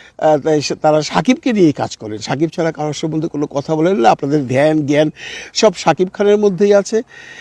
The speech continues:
এটা ওই ডিউ রেসপেক্ট, এখানে কোনো আমার দ্বিমত নেই বা এখানে আমি আপনাকে জোরাজুরি করতে পারবো না, তবে রিকোয়েস্ট করতে পারবো,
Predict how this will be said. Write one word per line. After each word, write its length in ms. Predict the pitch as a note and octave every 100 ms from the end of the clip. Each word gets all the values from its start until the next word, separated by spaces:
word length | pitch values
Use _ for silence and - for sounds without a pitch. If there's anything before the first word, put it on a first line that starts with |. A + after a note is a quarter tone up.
| - -
এটা 580 | D#3 F3+ E3+ E3 D#3+ D#3
ওই 240 | C#3+ D#3+
ডিউ 260 | A#2 F#3+ G#3+
রেসপেক্ট, 640 | G3+ - G#3+ G#3 _ E3+
এখানে 300 | D3+ F3 F#3
কোনো 200 | F3 F3+
আমার 200 | E3+ E3+ E3 - -
দ্বিমত 300 | C#3+ F3 G#3 G#3
নেই 120 | F3+ E3+
বা 240 | D#3+ C#3+ - - -
এখানে 260 | D#3+ F3+
আমি 160 | F#3 F#3
আপনাকে 260 | E3+ E3+ D#3+
জোরাজুরি 460 | C#3 E3 F#3 A3+
করতে 260 | G3+ F3+ F3
পারবো 220 | D#3+ C3
না, 140 | C#3
তবে 200 | C3+ C#3
রিকোয়েস্ট 360 | C#3+ F#3 G#3 F#3
করতে 200 | F#3+ F#3
পারবো, 340 | D#3 D#3 D#3+